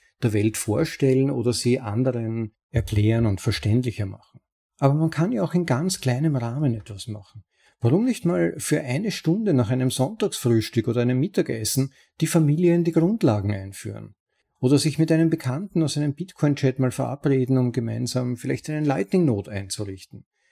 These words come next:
In einer Schule einen Vortrag zum Unterschied von Krypto und Bitcoin zu halten? Ich bin hundertprozentig sicher, dass jeder zweite Zuhörer zumindest in diesem Podcast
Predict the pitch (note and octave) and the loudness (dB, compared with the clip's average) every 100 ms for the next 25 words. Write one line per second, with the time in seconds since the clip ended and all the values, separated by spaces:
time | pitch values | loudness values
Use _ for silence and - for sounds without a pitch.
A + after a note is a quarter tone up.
0 | _ - C3 C#3 D3 - E3 G#3 F3+ D#3 | _ 0 2 2 0 0 0 2 2 2
1 | D3 C3+ C#3+ - D3+ - D3 D3+ F3+ E3 | 0 0 -2 -4 -8 -4 -2 -2 -2 -2
2 | - D#3 - D#3 D3+ C3 F3+ - F3 D#3+ | 0 -2 -2 -12 -8 -2 -2 0 0 0
3 | D3+ C#3+ - G3+ - - A2 G#2+ G#2+ F#2+ | 0 -4 -6 -14 -8 -2 -2 -2 -6 -8
4 | - - - _ _ _ D3 - D#3 B2+ | -16 -18 -20 _ _ _ -4 0 -2 2
5 | D#3 A#3 G#3 - E3 - C#3 C#3+ C3+ C#3 | 2 2 -4 -4 -2 2 2 0 0 0
6 | C#3+ C#3 B2+ - _ - C3 - A#2 C3 | 2 0 0 -6 _ 0 2 2 2 2
7 | F3+ D#3+ - A#2 B2+ C#3+ C#3+ - D3+ B2+ | 2 -2 0 2 2 0 -2 0 0 0
8 | A2 G2+ G2 A2 G2+ G2 C#3 C#3 A2 A2+ | 0 0 -2 -2 -2 0 -2 -2 -4 -2
9 | G#2+ G#2 G2+ - A#2 G#2+ | -2 -2 -4 -2 -2 -2